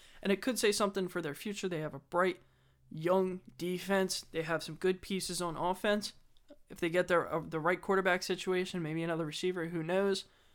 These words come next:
Maybe they might find themselves back in N F C conten-, N F C East contention next year.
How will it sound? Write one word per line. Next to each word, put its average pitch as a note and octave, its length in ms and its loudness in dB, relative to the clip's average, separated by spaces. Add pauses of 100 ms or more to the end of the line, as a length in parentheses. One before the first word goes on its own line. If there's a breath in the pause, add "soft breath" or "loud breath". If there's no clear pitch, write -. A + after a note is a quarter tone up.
(580 soft breath)
Maybe C#3+ 240 -4
they E3+ 160 2
might E3+ 220 0
find F3+ 240 0
themselves F#3+ 380 0
back F#3+ 260 0
in G3+ 80 2
N G3 220 0
F G3 100 -4
C G#3+ 180 -8
conten-, G3+ 480 -4
N F3+ 140 -4
F F#3 80 2
C F#3+ 140 -4
East F#3+ 180 -4
contention G#3 460 -2
next G#3+ 240 -10
year. - 160 -8